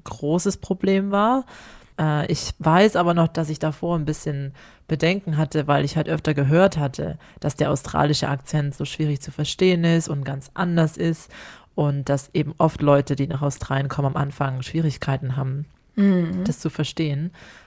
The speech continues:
Speaker 1: Aber, ähm, ich selber hatte das, glaub ich, nicht so, hab's nicht in
Speaker 2: Mhm.
Speaker 1: Erinnerung.
Speaker 2: Ja, nee, ich auch nicht. Und ich glaube, also ich hatte mir, glaube ich, gar nicht so Gedanken da vorher gemacht irgendwie. Ich weiß gar nicht, irgendwie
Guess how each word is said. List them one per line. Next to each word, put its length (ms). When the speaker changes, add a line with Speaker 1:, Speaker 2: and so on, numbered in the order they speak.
Speaker 1:
Aber, 480
ähm, 240
ich 140
selber 640
hatte 300
das, 200
glaub 180
ich, 160
nicht 180
so, 340
hab's 200
nicht 200
in 100
Speaker 2:
Mhm. 60
Speaker 1:
Erinnerung. 600
Speaker 2:
Ja, 420
nee, 160
ich 180
auch 180
nicht. 240
Und 80
ich 160
glaube, 480
also 220
ich 340
hatte 180
mir, 160
glaube 240
ich, 100
gar 220
nicht 240
so 400
Gedanken 580
da 140
vorher 400
gemacht 680
irgendwie. 600
Ich 140
weiß 200
gar 140
nicht, 180
irgendwie 460